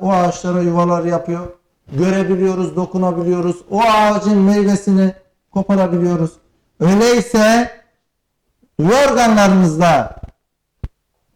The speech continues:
hissettiğimize göre ağaç nedir? Somut addır. İnsanlık.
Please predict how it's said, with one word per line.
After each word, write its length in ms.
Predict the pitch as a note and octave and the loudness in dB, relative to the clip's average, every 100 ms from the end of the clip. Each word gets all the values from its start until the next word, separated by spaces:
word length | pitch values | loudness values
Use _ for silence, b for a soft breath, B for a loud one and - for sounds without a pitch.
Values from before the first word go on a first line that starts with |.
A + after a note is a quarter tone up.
| _ | _
hissettiğimize 760 | E3+ - A3+ G#3+ G3+ F#3 D#3+ E3 | -6 -4 -4 -2 -2 0 0 -2
göre 460 | D3+ D3+ F3 G#3+ A3+ - _ | -2 0 2 2 0 -8 _
ağaç 380 | D#3 E3 F3 - | -2 0 0 -2
nedir? 640 | F3 F3+ E3+ E3+ G3 G3 - _ _ | 0 2 2 2 2 0 -4 _ _
Somut 500 | - - C3+ D#3+ - | -12 -6 -2 -2 -4
addır. 560 | D3 A#2 - A2+ - _ - - _ - | -6 -8 -8 -14 -16 _ -20 -20 _ -6
İnsanlık. 840 | B3 C4 C4 B3+ B3 B3+ A#3 - | -4 -4 -2 -2 0 -2 -4 -6